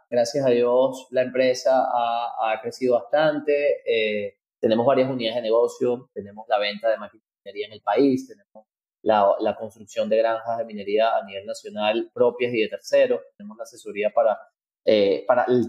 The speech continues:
el servicio de operaciones de granjas de minería, tanto propias para terce-, para terceros, y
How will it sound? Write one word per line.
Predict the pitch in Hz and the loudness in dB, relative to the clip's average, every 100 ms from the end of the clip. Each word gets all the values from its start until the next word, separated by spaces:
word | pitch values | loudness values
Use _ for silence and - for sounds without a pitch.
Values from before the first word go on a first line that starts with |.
| 113 | 0
el | 117 | -2
servicio | 117 110 156 180 | -2 -2 2 4
de | 135 | 4
operaciones | 127 110 101 151 175 143 | 2 0 0 -2 0 2
de | |
granjas | 117 113 127 | 2 0 -2
de | 131 | -4
minería, | 117 117 143 | -2 0 0
tanto | 143 107 104 | 0 -8 -8
propias | - 104 120 | -6 -6 -6
para | - 123 | -2 -2
terce-, | 120 113 151 143 - | -2 -2 -2 -2 0
para | 117 107 | 0 0
terceros, | 117 117 156 143 - _ _ _ _ _ _ - | -4 -2 0 0 -4 _ _ _ _ _ _ 2
y | 127 127 135 135 | 4 4 4 0